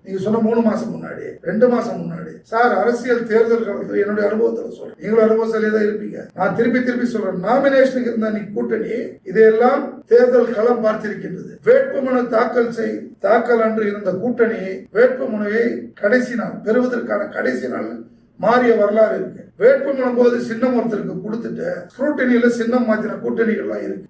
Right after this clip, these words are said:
வரலாறு இருக்கு. இன்னைக்கு இவருக்கு என்ன பிரச்சனைன்னா, இவங்க கூட்டணியை முடிச்சதா சொல்லிட்டாங்க. திராவிட முன்னேற்ற கழகம் அவருடைய கூட்டணியை முடித்து விட்டதாக சொல்லிட்டு, அதிலே அவர் எதிர்பார்த்த அளவுக்கு கூட்டணிக்குள்ளே இருப்பவர்கள், இந்த, அஹ், திருட வரான், திருட வரான் அந்த கிராமத்துல கதையா,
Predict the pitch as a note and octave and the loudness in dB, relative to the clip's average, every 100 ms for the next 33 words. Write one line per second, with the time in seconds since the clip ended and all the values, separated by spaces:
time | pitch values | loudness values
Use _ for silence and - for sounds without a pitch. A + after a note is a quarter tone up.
0 | _ F3+ A3+ A3+ G#3 G#3+ G#3 - D#3+ - | _ 2 4 6 4 2 -2 -4 -6 -8
1 | - F#3 G#3+ G#3+ F#3 G#3 A#3 A3 F3+ A3 | -12 -6 -6 -4 -4 0 0 0 -2 0
2 | B3 - - G#3 - - - E3 E3 - | 0 0 -6 -8 -8 -12 -14 -14 -14 -14
3 | F#3+ G#3 G3+ F#3+ B3 A#3 A3 G3+ F#3+ - | -6 -4 -4 -4 -4 -2 -2 -4 -8 -10
4 | G3 G3+ G3+ G3+ G3 - D#3 - - - | -8 -6 -6 -6 -10 -10 -12 -14 -14 0
5 | A3 A#3+ A#3+ G#3+ G3+ G3 F3+ F3 A3+ A#3 | 4 6 4 0 -2 -4 -4 -4 -2 -2
6 | G3+ F#3 F3+ F#3 - G3+ G3 A3 G3 - | -2 -4 -4 -6 -6 -6 -6 -6 -6 -10
7 | - - - - - - - - - F#3 | -10 -10 -12 -12 -12 -12 -14 -18 -6 0
8 | G3+ A#3 G#3 F#3+ F#3+ A#3 A3 G#3+ - F#3 | 4 6 6 0 -2 -2 0 0 -2 -4
9 | F#3 F3+ F#3 F#3 A#3+ - - - C4 B3+ | -6 -8 -8 -6 -6 -8 -12 -2 -2 0
10 | C4 B3 A#3+ - A3+ A3 A3 G3+ - G#3+ | 2 2 2 -4 -2 2 4 2 -2 -6
11 | F#3 E3+ - - F3 F#3+ A3+ - - - | -6 -6 -10 -12 -4 2 4 4 0 -6
12 | - - - - A#3+ A#3 A3 G#3+ G#3 G#3+ | -16 -18 -8 2 4 6 4 0 -2 0
13 | A3+ G#3 G3+ G3+ G3 - - - G3 - | 0 0 0 -4 -8 -10 -10 -8 -8 -8
14 | - F#3+ | -8 -10